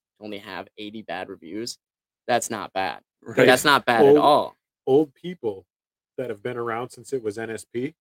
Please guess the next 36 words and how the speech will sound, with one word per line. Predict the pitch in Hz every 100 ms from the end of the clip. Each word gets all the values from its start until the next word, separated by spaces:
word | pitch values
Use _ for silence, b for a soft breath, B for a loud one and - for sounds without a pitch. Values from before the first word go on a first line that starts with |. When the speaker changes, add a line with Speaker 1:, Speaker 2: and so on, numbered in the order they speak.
| _
Speaker 1:
Mm-hmm. | 131 135 139 165 _ _ _
Speaker 3:
some | _ - 131
of | 151 117
them | 113 104 104 _ _ _ _ 104
don't | 123 127
go | 120 120
with | 117 101
us | 120 117 - _ -
because | 117 _ _ 131 127 - _ _ _ _ -
Speaker 1:
Yeah, | 170 214 _ _
Speaker 3:
this | 139
Speaker 1:
exactly. | 135 160 -
Speaker 3:
has | 123
been | 131 117
reliable | 117 110 110 123 120 127 123 _
for | 110 95 _ _ _ _ _ -
before | 104 - 156 160
you | 143 151
were | 139
born, | 104 117
Speaker 2:
Right. | 107 95
Speaker 3:
kid. | - 101
Speaker 1:
Exactly. | 131 156 160 - - _ _
Speaker 3:
You | 113
Speaker 1:
Yeah. | 165 113
Speaker 3:
know? | 107 _ _
Speaker 1:
So, | - 156 139
Speaker 3:
<laughs> | 143
Speaker 1:
so | 151 151
with | 131 156 -
that, | 131 113 110
a | 127
bad | 113 113 147 139
customer | 143 139 123 113
costs | 123 113 -
you | 113